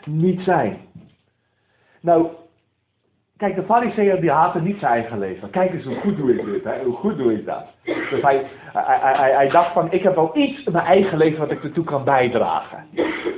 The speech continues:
Maar Jezus zegt, dus, dus als je dat nog denkt, als je denkt: "Je kan het uit je eigen kracht doen", als je denkt: "Je", dan, dan, dan, dan kan je zijn discipel niet zijn, want het gaat niet werken. En dat doen wij al die relaties die wij hebben, de normale relaties.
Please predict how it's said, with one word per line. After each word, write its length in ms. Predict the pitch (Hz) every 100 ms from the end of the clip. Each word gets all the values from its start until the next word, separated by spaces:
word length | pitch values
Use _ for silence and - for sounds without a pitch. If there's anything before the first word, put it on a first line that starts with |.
| - - -
Maar 100 | -
Jezus 280 | 214 277 254
zegt, 300 | 262 - 185
dus, 200 | 208 214 - -
dus 140 | 170
als 120 | 185
je 100 | 214
dat 200 | 208 294
nog 160 | 302 196
denkt, 200 | 220 160
als 80 | 160
je 80 |
denkt: 240 | 190 339 320
"Je 60 |
kan 120 | - 269
het 100 | 240
uit 100 | -
je 80 |
eigen 320 | - 247 247 208
kracht 320 | 214 208 -
doen", 240 | 202 190 - -
als 120 | 156
je 160 | 180 165
denkt: 300 | 311 330 214
"Je", 180 | 220 - -
dan, 120 | - -
dan, 120 | -
dan, 100 | 175 180
dan 200 | 180 175
kan 140 | 330
je 80 | 370
zijn 120 | 254 170
discipel 320 | - 302 226
niet 140 | 180
zijn, 160 | 202 185
want 180 | 185 202
het 100 | 202
gaat 240 | 320 254
niet 120 | 180
werken. 380 | 233 359 - - - _ _ _ _ _ _ _ _ _ - -
En 200 | 285 349
dat 100 | 320
doen 100 | 320
wij 160 | 320 -
al 240 | 285 330
die 160 | 330 320
relaties 880 | 247 220 226 247 240 - 139 120 -
die 120 | 151
wij 180 | 156 135
hebben, 220 | 120 202
de 80 | 320
normale 560 | 381 370 381 403 392
relaties. 720 | 359 359 349 339 - - -